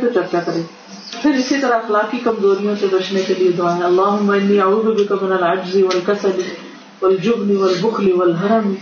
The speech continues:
والقسوة والغفلة والعیلة والذلة والمسکنة، واعوذ بک من الفقر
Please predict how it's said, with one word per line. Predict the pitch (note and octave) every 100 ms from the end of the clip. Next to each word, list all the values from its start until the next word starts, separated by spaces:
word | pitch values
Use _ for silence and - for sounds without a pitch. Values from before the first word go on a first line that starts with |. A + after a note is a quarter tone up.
| - - F3 - F#3+
والقسوة | G3 G3+ B3 A#3+ A3 G#3 G3
والغفلة | F#3+ G3+ A3 A3+ G#3 F#3+
والعیلة | F#3 F3 F#3+ A3 G#3 G3+
والذلة | F#3+ F#3 E3+ G#3+ A3 G#3 G3+
والمسکنة، | F#3+ F#3+ A3 - G#3 F#3+ F#3 F#3
واعوذ | F3 F#3 G3+ G3 F#3+
بک | F#3
من | F3+ F3+
الفقر | F3 E3+ A3 A3 F#3+